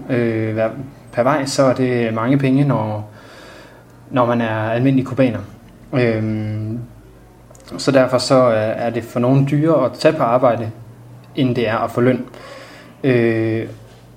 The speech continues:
og for mange kubanere, så er arbejde simpelthen også bare noget, man gør. Det er ikke noget, som man nødvendigvis er interesseret i, og det har heller ikke nødvendigvis så skide mange store konsekvenser, hvis man bliver væk, øhm,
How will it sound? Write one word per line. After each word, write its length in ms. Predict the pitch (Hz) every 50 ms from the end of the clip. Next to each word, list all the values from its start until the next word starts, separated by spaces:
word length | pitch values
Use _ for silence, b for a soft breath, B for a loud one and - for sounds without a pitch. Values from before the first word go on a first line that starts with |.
| -
og 200 | - 123 117 117
for 80 | - 131
mange 300 | 127 123 131 143 147 143
kubanere, 380 | 143 131 139 139 127 117 113
så 120 | - - 131
er 60 | 120
arbejde 340 | 107 110 123 123 117 110 107
simpelthen 180 | 107 120 117
også 120 | 113 113 113
bare 100 | 117 113
noget, 160 | 113 117 120
man 120 | 127 113
gør. 320 | 110 120 135 147 143 - - -
Det 140 | 135 123
er 60 | 120 123
ikke 120 | 120 123
noget, 240 | 110 107 104 107 107
som 120 | 107 107
man 80 | 101 101
nødvendigvis 380 | 101 104 104 107 107 107 107
er 40 | -
interesseret 440 | - - - - - 190 180 151 131
i, 100 | 131 127 -
og 320 | 117 117 113 110 110 110
det 80 | 127 120
har 80 | 117
heller 160 | 123 143 139 127
ikke 100 | 120 123
nødvendigvis 340 | 117 120 120 113 113 113
så 140 | - - 117
skide 420 | - - - - 131 120 127 131 120
mange 260 | 107 98 101 110 110
store 460 | - - 117 107 107 107 113 120 117 B B B B B B B B B - - - - -
konsekvenser, 580 | - - 131 131 - 143 180 196 170 139 - 110 110 - - -
hvis 220 | 123 113 - -
man 120 | 113 107
bliver 180 | 104 120 120 110
væk, 280 | 107 110 110 - - - - - - - - - - - - - - - - - - - - - - - -
øhm, 1400 | 131 117 113 110 107 104 104 104 101 101 101 101 104 104 - - - - - - - - - - - - -